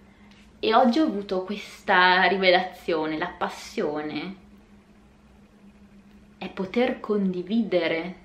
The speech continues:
il tuo talento con gli altri, è poter dare qualcosa agli altri. E questi santi, questi uomini che io non penso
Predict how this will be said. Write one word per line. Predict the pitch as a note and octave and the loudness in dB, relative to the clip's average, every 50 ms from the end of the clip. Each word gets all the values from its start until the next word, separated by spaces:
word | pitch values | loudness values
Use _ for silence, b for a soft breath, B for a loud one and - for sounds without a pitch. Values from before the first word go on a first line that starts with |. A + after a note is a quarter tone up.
| - - _ - - - - _ - _ - _ _ - - _ _ _ - - - _ | -20 -20 _ -20 -20 -20 -20 _ -20 _ -20 _ _ -20 -20 _ _ _ -20 -20 -16 _
il | - F3+ F3 - - | -10 -10 -10 -10 -2
tuo | - B3+ C4 | 0 0 2
talento | C4 B3 G#3 F3 F#3 F#3+ F3+ D#3+ D#3 D#3 D3+ - - D#3 D#3 - - - _ _ - _ _ _ _ - _ _ - - - | 2 2 2 2 2 2 0 -2 -4 -8 -8 -8 -8 -8 -8 -10 -14 -20 _ _ -20 _ _ _ _ -20 _ _ -20 -18 -6
con | - G3+ F#3 | -2 0 0
gli | F#3 F3 F3+ | 2 2 2
altri, | D#3+ C#3+ D3+ D#3 D#3+ D#3 - - - - - | 2 2 2 0 -2 -4 -8 -10 -10 -12 -10
è | - - F3+ - | -8 -8 -6 -6
poter | - G3 F#3 - B3 B3 A3+ - E3+ | -6 -8 -4 -2 -2 0 0 -2 2
dare | - G3 A#3 C4 C#4 C#4+ C#4 | 4 6 6 6 4 4 0
qualcosa | - - F3+ F3+ F3+ - G3+ G3+ G3+ F#3 | -2 -2 -4 -4 -2 -2 -4 -2 -2 -2
agli | F3 F3+ F3 E3 | -2 -2 0 0
altri. | D3 C#3+ D3 - D#3+ - - D3 D#3 E3+ - - - _ _ _ _ _ - - - _ - _ _ - - - _ _ _ _ _ - _ _ _ _ _ _ _ - | 0 -2 -2 -4 -8 -8 -10 -10 -10 -12 -14 -18 -20 _ _ _ _ _ -20 -20 -20 _ -20 _ _ -20 -20 -20 _ _ _ _ _ -20 _ _ _ _ _ _ _ -18
E | - F3 | -16 -12
questi | - - A3+ A3+ A3+ - - - C#4+ D4 D4+ C#4+ B3+ G#3 G3 F#3 | -6 -4 -4 -4 -4 -8 -4 -2 -2 0 0 0 0 -2 -2 -4
santi, | - - - D3 C#3+ D#3 D3+ D3+ D#3 - - - D#3 F3+ | -4 -2 -2 0 0 -2 -4 -6 -10 -10 -8 -8 -8 -6
questi | - G3+ G3+ - - - - - F#3+ F3+ F#3 | -6 -8 -10 -10 -14 -18 -12 -12 -12 -10 -8
uomini | F3+ F3+ F3+ E3 - - - - - E3+ E3 | -6 -6 -4 -4 -4 -6 -6 -8 -8 -10 -10
che | - - | -6 -4
io | F#3 F#3+ G#3+ G#3+ G#3 G3 - - B B B B B B B B B | -4 -2 -2 -4 -4 -6 -10 -14 B B B B B B B B B
non | F#3+ F#3+ F#3+ F#3+ F#3 - - - - - | -8 -6 -6 -6 -8 -10 -16 -20 -8 -2
penso | - C4 A#3 F#3 E3 - - - D#3+ - - - | 0 0 0 0 -4 -8 -10 -10 -10 -8 -8 -10